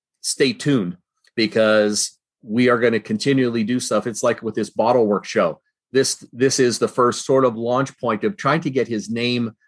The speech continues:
out there broader and what he has done. You know, then the Mister A book, and then the, you know, the Steve Ditko, The Man, you know, is a working title right now, that book out there,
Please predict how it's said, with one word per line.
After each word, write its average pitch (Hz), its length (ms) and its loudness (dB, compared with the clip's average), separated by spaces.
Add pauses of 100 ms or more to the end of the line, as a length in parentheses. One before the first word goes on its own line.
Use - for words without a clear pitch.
(260)
out 113 260 2
there 110 420 4
broader 101 760 0 (120)
and 104 280 -2
what 117 160 0
he 110 200 0
has 90 160 -4
done. 90 360 -4 (360)
You 104 80 -2
know, 101 220 4
then 113 160 2
the 107 80 2
Mister 117 340 2
A 113 140 4
book, 110 340 0
and 104 180 -2
then 107 220 0
the, 101 320 0 (260)
you 104 120 -4
know, 104 160 2
the 95 280 -2
Steve 127 280 0
Ditko, 117 420 2
The 104 80 2
Man, 110 560 -2 (140)
you 104 80 -2
know, 104 160 2
is 98 80 0
a 104 60 2
working 104 340 2
title 101 280 4
right 101 220 2
now, 104 360 -2
that 107 300 -2
book 107 220 -2
out 101 200 0
there, 104 220 0